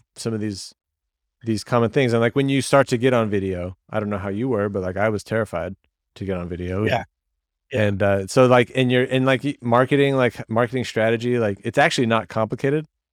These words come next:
Speaker 1: It's, like, one of the most, like, if you just go to Google and type marketing, go-to market strategy and just read it for, like, ten minutes, you'll, like, you'll be like, "Whoa, that was so simple." Like,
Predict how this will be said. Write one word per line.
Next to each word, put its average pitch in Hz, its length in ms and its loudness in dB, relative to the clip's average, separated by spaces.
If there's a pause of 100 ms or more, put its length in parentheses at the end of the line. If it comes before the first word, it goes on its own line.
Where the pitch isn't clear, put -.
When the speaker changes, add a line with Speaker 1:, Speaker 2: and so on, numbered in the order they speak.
(120)
Speaker 1:
It's, 117 140 -4
like, 120 100 2
one 120 140 2
of 117 80 0
the 107 60 0
most, 110 360 -4
like, 110 140 0
if 107 100 -4
you 143 80 2
just 139 140 -2
go 127 180 2
to 107 120 -6
Google 113 300 -2
and 117 80 -2
type 113 160 -4
marketing, 104 500 -4
go-to 113 280 0
market 104 280 -2
strategy 104 420 -4
and 98 100 -6
just 92 120 -8
read 101 180 -4
it 113 120 -2
for, 104 120 -4
like, 92 180 -6 (540)
ten 113 180 -2
minutes, 113 420 -4 (580)
you'll, 117 240 4
like, 110 240 2
you'll 117 180 0
be 110 100 0
like, 104 140 -2
"Whoa, 107 360 0 (300)
that 120 140 2
was 120 120 -4
so - 360 2
simple." 113 420 0
Like, 98 200 -2